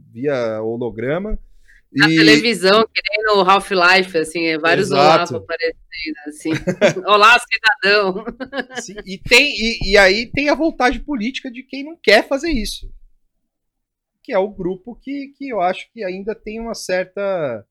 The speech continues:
Speaker 1: é, fora que outra, e tem outra também, que a gente, uma outra coisa que,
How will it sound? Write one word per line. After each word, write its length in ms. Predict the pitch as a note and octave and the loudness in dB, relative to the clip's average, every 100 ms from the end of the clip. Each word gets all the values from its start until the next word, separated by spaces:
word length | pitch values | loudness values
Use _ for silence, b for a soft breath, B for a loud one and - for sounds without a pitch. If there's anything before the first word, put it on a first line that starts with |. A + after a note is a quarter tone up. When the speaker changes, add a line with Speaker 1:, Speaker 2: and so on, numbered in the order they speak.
| _ _ _ _ _ | _ _ _ _ _
Speaker 1:
é, 720 | B2 A#2+ A2+ A2 G#2+ G#2 G2+ - | -8 -4 -4 -6 -8 -10 -12 -14
fora 240 | C4+ F#4+ F4+ | -10 -8 -8
que 200 | - C4+ | -6 -2
outra, 340 | A3 D4 - - | -2 -2 -12 -18
e 160 | A#3+ _ D3 - | -20 _ _ -10
tem 160 | C4+ | -6
outra 420 | F3 A3 A3+ - | 2 2 2 -4
também, 260 | A2+ B2+ B2 | -10 -12 -12
que 120 | A#2 | -6
a 20 | |
gente, 160 | A#2+ C3 | -4 -4
uma 140 | D#3+ | -6
outra 260 | F3 G#3+ - | -8 -8 -10
coisa 260 | - F#3+ F3+ | -6 -8 -8
que, 380 | - F3+ C3 | -12 -10 -12